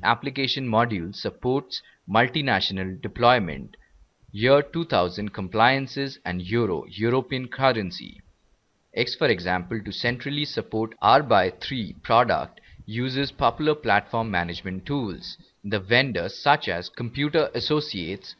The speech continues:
Unicenter T N G, and Tivoli T M E offers these tools. To deliver the self-services and e-commerce capabilities, E R P vendors are being forced to move from client-server to browser-server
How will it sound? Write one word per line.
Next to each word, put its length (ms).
Unicenter 800
T 180
N 140
G, 260
and 220
Tivoli 580
T 240
M 220
E 280
offers 540
these 300
tools. 640
To 80
deliver 500
the 140
self-services 1160
and 200
e-commerce 600
capabilities, 920
E 140
R 180
P 220
vendors 580
are 160
being 220
forced 420
to 80
move 380
from 240
client-server 920
to 100
browser-server 1080